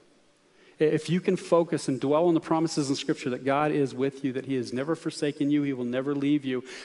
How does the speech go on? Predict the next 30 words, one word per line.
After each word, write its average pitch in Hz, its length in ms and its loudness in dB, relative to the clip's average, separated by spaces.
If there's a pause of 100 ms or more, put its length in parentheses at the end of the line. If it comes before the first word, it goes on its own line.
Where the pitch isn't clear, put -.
(120)
that 147 80 0
he 143 80 4
is 123 120 0
right 135 300 -2
there 147 160 2
with 135 320 -4
you, 135 160 -12 (1300)
that's - 180 -4
the - 240 -2
antidote 139 600 0
to - 120 -10
your 131 140 -4
worry. 123 380 -4 (800)
It 135 60 -8
will 127 120 -4
help 151 380 -2
you 143 100 0
make 139 200 0
it - 120 -8
through 147 160 -2
whatever 135 340 0
that 139 300 -6
you're 139 120 -4
going 135 260 -4
through. 120 280 -6 (1080)
God 151 240 2
is 160 220 2
there 151 200 2
with 151 300 -2
you, 113 140 -14